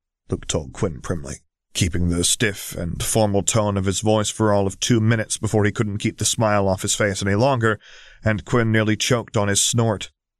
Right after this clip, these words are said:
"Oh, sweet fools, you're serious," Zev abruptly blurted out,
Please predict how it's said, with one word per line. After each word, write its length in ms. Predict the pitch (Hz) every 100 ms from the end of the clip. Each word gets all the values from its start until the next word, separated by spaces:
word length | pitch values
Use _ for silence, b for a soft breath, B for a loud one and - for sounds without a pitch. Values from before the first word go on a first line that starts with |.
| _ _ _ -
"Oh, 100 | 123
sweet 360 | - 151 120
fools, 540 | - - 135 104 82 101
you're 100 | 92
serious," 720 | - 131 113 82 - - - _ _ _ _
Zev 220 | 104 92 85
abruptly 400 | 80 80 - 90
blurted 380 | 98 95 92
out, 260 | 95 95